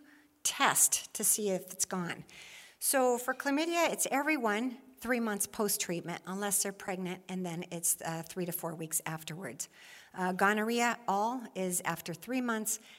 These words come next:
and, uh, syphilis, you're gonna follow up an R P R, and you're looking to find, uh, two dilution drop at six and twelve months. Or four, four drop in, uh, titer and, uh, two dilutions.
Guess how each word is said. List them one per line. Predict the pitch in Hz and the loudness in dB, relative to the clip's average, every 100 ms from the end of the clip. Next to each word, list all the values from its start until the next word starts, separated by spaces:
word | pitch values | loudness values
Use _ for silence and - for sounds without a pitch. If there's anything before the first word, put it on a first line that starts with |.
| - | -10
and, | 180 185 175 180 | -4 -2 -2 -2
uh, | |
syphilis, | 175 - 233 - 240 - | 0 2 0 -2 -2 -2
you're | 190 | -2
gonna | 180 180 | -4 -4
follow | 180 185 180 180 | -2 -2 0 0
up | 170 - | -2 -4
an | 165 165 | -8 -4
R | 175 | -4
P | 175 - 190 | -4 -4 0
R, | 202 202 | 2 2
and | 196 180 | 0 -2
you're | 165 | -6
looking | 160 240 - 262 247 | -6 -6 -4 -4 -4
to | - | -8
find, | - 202 180 175 170 - - - | -6 -6 -4 -4 -6 -12 -18 -8
uh, | 175 180 175 | -4 -4 -6
two | - 285 | -6 -4
dilution | 285 240 220 - 185 | -2 0 0 -2 -4
drop | 175 175 175 175 - - - | -2 -2 -2 -4 -12 -20 -10
at | - - | -4 0
six | - 185 - | 2 0 -2
and | 170 165 | -4 -4
twelve | 147 156 156 | -4 -4 -6
months. | 131 - - - _ _ _ _ _ _ _ _ _ - - _ _ _ _ _ _ | -12 -8 -8 -8 _ _ _ _ _ _ _ _ _ -20 -20 _ _ _ _ _ _
Or | 175 165 | -14 -12
four, | - 208 202 196 180 - | -4 2 4 4 2 -4
four | - 214 196 | -6 0 2
drop | 190 196 202 226 220 | 2 4 4 4 0
in, | - 180 175 | -2 0 0
uh, | 156 170 | 0 -2
titer | 170 220 220 208 165 160 - | 0 0 2 0 0 -2 -6
and, | 165 160 - - | -6 -4 -8 -6
uh, | 175 127 - | -6 -6 -6
two | 190 | -6
dilutions. | 175 - - - 82 - | -6 -8 -8 -8 -4 -6